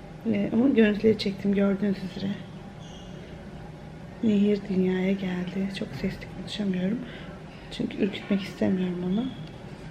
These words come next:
Çocuklar geldi gitti, gördüler kardeşlerini. Böyle bir kucağına alma şeyi oldu, telaş oldu. "Ben kucağıma alayım, ben kucağıma alayım." diye.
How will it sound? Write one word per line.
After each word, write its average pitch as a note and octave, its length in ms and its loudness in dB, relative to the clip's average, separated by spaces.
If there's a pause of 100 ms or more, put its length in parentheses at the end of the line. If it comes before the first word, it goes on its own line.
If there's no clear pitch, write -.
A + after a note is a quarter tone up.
(1200)
Çocuklar F#3+ 440 -6
geldi F#3 380 -4
gitti, - 280 -12
gördüler F#3+ 540 0
kardeşlerini. F#3+ 680 -4 (680)
Böyle G3+ 120 4
bir F#3 120 -2
kucağına G3 460 4
alma F#3+ 260 4
şeyi F#3 340 0
oldu, E3+ 200 -4 (120)
telaş F3 400 -6
oldu. F3 80 -8 (160)
"Ben A3 140 -4
kucağıma F#3+ 340 -4 (100)
alayım, F3+ 200 -10 (120)
ben F#3 120 -4
kucağıma F3 340 -8
alayım." E3+ 400 -6
diye. G3 120 -2